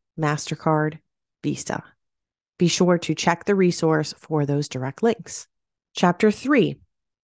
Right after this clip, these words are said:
how does the chargeback process work?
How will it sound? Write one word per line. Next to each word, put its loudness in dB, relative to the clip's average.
how 0
does 4
the 0
chargeback -2
process -4
work? -8